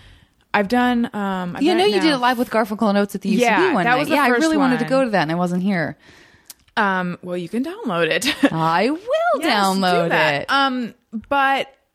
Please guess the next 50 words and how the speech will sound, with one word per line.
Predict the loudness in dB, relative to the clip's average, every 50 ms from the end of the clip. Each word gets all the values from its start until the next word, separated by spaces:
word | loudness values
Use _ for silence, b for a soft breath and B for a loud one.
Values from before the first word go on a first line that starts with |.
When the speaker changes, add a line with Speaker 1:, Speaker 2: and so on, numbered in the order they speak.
| _ _ _ _ _ _ _
Speaker 1:
uh, | -2 0 2 2 2 2 0
there | 0 0 0
was | 0 -2 -4
probably | -4 -2 -2 0 -2 -2
the, | -4 -6 -6 -6 -6
the | -4 -2 0
one | 2 2 0 2
that | 2 0
I | 0
did | 0 0 -2 -2
with | -2 -2 -4
Pete | -4 -6 -8 -6
Holmes | -4 -4 -4 -4 -2 -2 -4 -4 -6 -8 B B B B B B B B B B -4 0
that, | 2 4 4 4
I | 2 0
think, | 0 0 0 0 0
was | 0 -4 -4
probably | -2 0 0 0
the | 0
closest | -4 -4 0 0 0 2 0 -2 -4 -4 -4 -6 -6
to | -4 -2
what | -2 -2
it's | -2 -2 -4
like | -4 -4 -2 -2
in | -4 -6
the | -6
studio | -6 -6 -4 -2 0 2 2 2
because | 2 0 -2 -2 0 0
it | 0
was | 0 0 -2
just | -2 -2 -2
one | 0 0 2 2 2
guest | 2 2 2 2 2 0 -2 -4
and | -4 -4
we | -2
delved | -2 0 0 0 0 -2 -2
into | -2 -2 -2 -4
stuff. | -4 -2 -2 -4 -4 -4
But | -4 -2
the | 2 4
other | 4 4 4 4
ones, | 4 4 4 4 4 2 2 0
it's | -2 -4 -4 -2
been | -2 0 0 0 0 -2 -4 -4 -2
this, | -2 -2 -2 -2
like, | -4 -6 -4 -4
multiple | -2 0 0 0 -2 -4 -6 -8 -6 -4 -4 -4
guests | -2 -2 0 0 0 -2 -4 -10
kind | -10 -8 -6 -6 -4 -4 -2
of | -2 -2 -4 -6 B